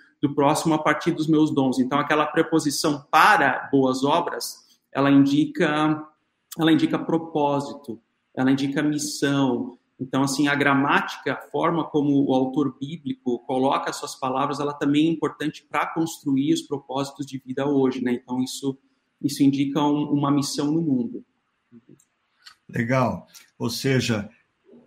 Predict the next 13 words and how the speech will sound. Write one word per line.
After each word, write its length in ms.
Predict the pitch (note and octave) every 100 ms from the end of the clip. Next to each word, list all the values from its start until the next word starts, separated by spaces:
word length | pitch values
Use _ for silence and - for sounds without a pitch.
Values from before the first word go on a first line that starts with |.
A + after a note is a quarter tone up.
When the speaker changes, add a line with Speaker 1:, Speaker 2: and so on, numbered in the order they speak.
| _ -
Speaker 2:
a, 380 | A#2 B2+ - -
eu, 500 | C#3 C#3+ D3 C#3+ -
a, 300 | C#3 B2+ C3+
as 160 | B2+ G2+
boas 480 | G2+ D#3+ D#3+ A#2+ A#2+
obras, 840 | B2+ C#3 C#3 C#3+ C#3+ - - - -
elas 400 | B2 A#2+ B2 A#2+
não 160 | B2
são 320 | A#2 - C3+
caminho 840 | C3 - C3 G#2+ A#2 C#3 D3 D3 C#3
pra 180 | C3+ A#2
minha 380 | A#2 B2+ B2+ A2
autorredenção. 1400 | A2+ B2 B2 A#2+ A2 A2+ G#2 G#2+ F#2+ - - F#2+ D#2+